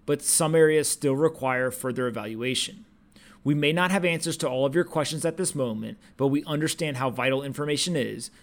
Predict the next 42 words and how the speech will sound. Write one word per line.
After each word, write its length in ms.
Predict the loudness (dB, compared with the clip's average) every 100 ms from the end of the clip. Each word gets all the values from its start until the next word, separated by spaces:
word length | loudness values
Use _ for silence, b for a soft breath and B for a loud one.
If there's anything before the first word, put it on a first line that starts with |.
| B
and 120 | -2
we're 120 | -2
committed 560 | -2 -2 0 0 0 -2
to 100 | -2
moving 400 | 2 2 2 0
as 120 | -2
quickly 320 | -6 -4 -2
as 80 | -2
possible 480 | -2 -2 -2 -6 -10
to 100 | -10
provide 340 | -6 -4 -4
clarity 380 | -4 -2 -2 -2
regarding 400 | -6 -4 -2 -4
how 180 | -2 0
your 160 | 0
role 280 | 2 2 0
may 180 | 0 -6
be 180 | -6 -6
impacted. 600 | -6 -8 -10 -12 -20 -20 _ _ B B B B
Having 340 | -2 2 4 4
been 140 | 4
on 140 | 2
both 220 | 0 0 0
sides 400 | 0 -2 -4 -6
of 60 |
numerous 400 | -6 -2 0 0
acquisitions 640 | -2 -2 -2 -2 -4 -6
during 260 | -6 -6 -4
my 100 | -4
career, 500 | -2 -2 -2 -6 -12 B B B
I 40 |
have 120 | -2 -2
a 40 |
deep 260 | -2 -2 -2
appreciation 760 | 0 0 2 0 0 -2 -8
for 140 | -8
how 180 | -4 -2
this 280 | -2 -4 -2
one 160 | -4 -4
impacts 360 | -4 -4 -4
everyone 320 | -4 -4 -2
involved, 480 | -2 -2 -4 -6 -20